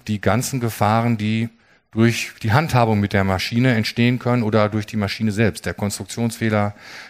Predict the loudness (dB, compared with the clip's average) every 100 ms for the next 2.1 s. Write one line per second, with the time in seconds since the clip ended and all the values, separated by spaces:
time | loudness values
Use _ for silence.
0 | -4 0 0 0 0 2 0 0 2 2
1 | 2 2 2 -2 -6 -6 -6 -8 -2 0
2 | -2